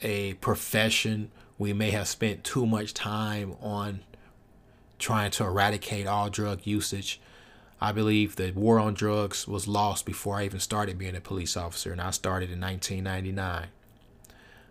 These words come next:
But with that, it's still my responsibility to stay within the laws of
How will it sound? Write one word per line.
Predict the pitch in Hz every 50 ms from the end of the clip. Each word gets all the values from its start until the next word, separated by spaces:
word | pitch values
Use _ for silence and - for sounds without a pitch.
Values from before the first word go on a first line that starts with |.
| - - - -
But | 113 120 120 113 113 113 - - - - - - - - - - - - - - - - - - - - - -
with | - 90 98 139 165 160 - 107 101
that, | 107 101 95 95 - - - - - - - - - - - - - - - - - - - - - - - -
it's | 123 120 110 -
still | - - 131 131 131
my | 120 113
responsibility | 110 113 107 - - 127 120 117 110 - 107 98 120 123 120 110 98 - - - 107 104 101 101 98 -
to | - - - - 117 107 104 101 98 98 98 95 - - - - - _ - - - - - - -
stay | - - - 127 113
within | 110 113 110 - 117 107 104 101
the | 98 90 90 - -
laws | 120 113 104 107 110 110 107 101 98 95 98 - - - - - - - - - - - - - - - - - - - -
of | 113 107 104 98 92 - - - -